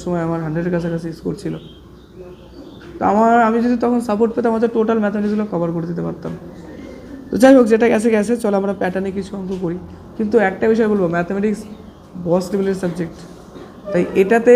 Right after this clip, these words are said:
যতটা পারবে পরিশ্রম করো। মোস্ট ইম্পর্টেন্ট প্যাটার্ন তো দরকার আছে, কনসেপ্টও করতে লাগবে, থিওরির সূত্রগুলো একটু ভালো করে দেখো। আর যে অঙ্কগুলো সারা বছর ধরে প্র্যাকটিস করছো, ওগুলোই যতটা বড় রিভিশন করো। কোনো শর্টকাট প্রসেস নাই ম্যাথমেটিক্সে, আর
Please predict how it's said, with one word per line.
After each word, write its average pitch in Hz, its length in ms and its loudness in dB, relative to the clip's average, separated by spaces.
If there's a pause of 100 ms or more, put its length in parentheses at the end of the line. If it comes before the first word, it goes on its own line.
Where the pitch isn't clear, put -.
(200)
যতটা 208 300 0 (140)
পারবে 214 300 2 (1500)
পরিশ্রম 208 420 2
করো। 170 160 2 (180)
মোস্ট 208 300 0
ইম্পর্টেন্ট 233 380 2
প্যাটার্ন 214 300 0
তো 233 120 4
দরকার 220 240 0
আছে, 240 100 0 (120)
কনসেপ্টও 214 500 0
করতে 220 200 0
লাগবে, 226 220 2
থিওরির 202 260 0 (520)
সূত্রগুলো 220 400 0
একটু 240 160 4
ভালো 190 160 4
করে 214 180 2
দেখো। 202 220 -2 (800)
আর 180 140 2
যে 208 60 4 (100)
অঙ্কগুলো 208 380 4
সারা 196 200 2
বছর 208 200 0
ধরে 220 140 0
প্র্যাকটিস 208 320 -2
করছো, 214 220 -6 (680)
ওগুলোই 220 340 6
যতটা 247 340 6
বড় 262 100 8 (100)
রিভিশন 185 380 -2
করো। 156 160 -12 (540)
কোনো 247 140 0 (140)
শর্টকাট 233 440 2
প্রসেস 254 320 6
নাই 226 140 2
ম্যাথমেটিক্সে, 185 460 -2 (440)
আর 190 80 4